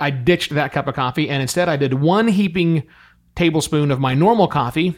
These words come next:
and then I put in one heaping tablespoon of this new coffee. And whoo-hoo! It's good,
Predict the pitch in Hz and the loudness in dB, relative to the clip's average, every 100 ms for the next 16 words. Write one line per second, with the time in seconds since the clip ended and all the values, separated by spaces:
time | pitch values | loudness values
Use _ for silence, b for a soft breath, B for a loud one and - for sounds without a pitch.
0 | - 160 160 160 160 170 160 151 147 170 | -4 -2 -2 -2 -2 -2 0 0 0 0
1 | 175 156 165 175 165 165 147 156 151 151 | 0 0 -2 -2 0 -2 -2 -2 -2 -2
2 | 151 151 135 131 139 - 185 190 117 92 | -2 -2 -2 -2 -4 0 0 0 -4 -10
3 | 87 90 B B B 139 127 b - 320 | -12 -18 B B B -6 -4 b -4 0
4 | 440 494 508 508 392 196 - - _ - | 4 6 6 6 6 2 -2 -14 _ -20
5 | - _ b b b b b _ _ _ | -20 _ b b b b b _ _ _
6 | _ _ 135 143 107 147 156 110 | _ _ -2 -2 0 2 2 0